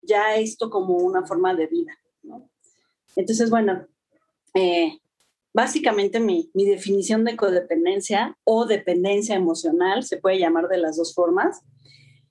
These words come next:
es una persona que ha permitido que su vida se vea afectada por la conducta de otra persona y se obsesiona por controlar dicha conducta.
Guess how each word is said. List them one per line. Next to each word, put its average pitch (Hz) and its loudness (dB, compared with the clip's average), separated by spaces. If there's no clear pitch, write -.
es 254 2
una 269 0
persona 220 0
que 226 0
ha 214 0
permitido 220 0
que 185 -2
su 180 -4
vida 220 2
se 226 -2
vea 190 2
afectada 208 0
por 185 -2
la 180 0
conducta 214 -2
de 196 0
otra 262 0
persona 208 -4
y 220 0
se 214 2
obsesiona 240 0
por 180 0
controlar 190 0
dicha 185 -6
conducta. 185 -4